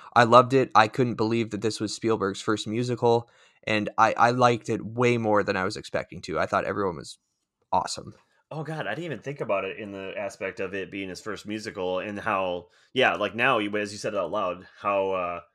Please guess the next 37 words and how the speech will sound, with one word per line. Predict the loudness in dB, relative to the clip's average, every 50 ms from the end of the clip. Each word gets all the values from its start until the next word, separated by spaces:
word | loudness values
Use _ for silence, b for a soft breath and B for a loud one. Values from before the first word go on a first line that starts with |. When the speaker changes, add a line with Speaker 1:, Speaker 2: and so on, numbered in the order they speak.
| _ _ _ _ _ _ _ _ _
Speaker 2:
the, | -8 -6 -6 -8 -10 -8
just | -6 -6 -4 -2 -2
a | -2
whole | -2 -2 -2 -2
new, | -2 -4 -4 -4 -6 -6 -8 -10 _ _ _ _ _ -12
um, | -10 -10 -8 -10 -12 -16 -20 _ _ _ _ _ _ _
side | -6 -2 -2 -2 -2
of | -2 -6
difficulties | -10 -12 -12 -12 -12 -12 -12 -12 -12 -12 -14 -12 -10
that | -10 -10 -10 -12
could | -14
have | -14 -10
brought. | -8 -8 -8 -8 -10 -14
And, | -18 -20 b b b b b b b b b 0
uh, | 2 4 4 2 2 0
no, | 0 0 2 2 4
I | 4 2 2
just, | 2 -2 -6 -8 -4
uh, | -2 -2 -2 -2 -4 -6 -8 -12 _ _ _ _ _ _ _ _ _ _ _ _ _ _ _ _ _ _ 0
I | 2 4
love | 4 4 4 4 2
the, | 2 4 4 4 4 2 -2 -6 B B B B B B B B B B -8
see, | -4 -2 0
I | 2 4 6
love | 6 4 4
the | 2
original. | 2 2 0 0 -2 -4 -6 -8 -8 -10 _ -6
Like, | -4 -2 -2 -2 -2
uh, | -2 -2 -2 -2 -4 -4 -4 -6 -8 -6 -4
I | -2 -2
own | -2 -2 -2 -2
it. | -4 -4 -4 -4
I | -4 -2 0 0 0 -2 -2 -4
lo-, | -2 -4 -4 -4 -4 -4
and | -4 -4 -4 -6
the | -6 -6
music, | -6 -6 -6 -6 -6 -8 -8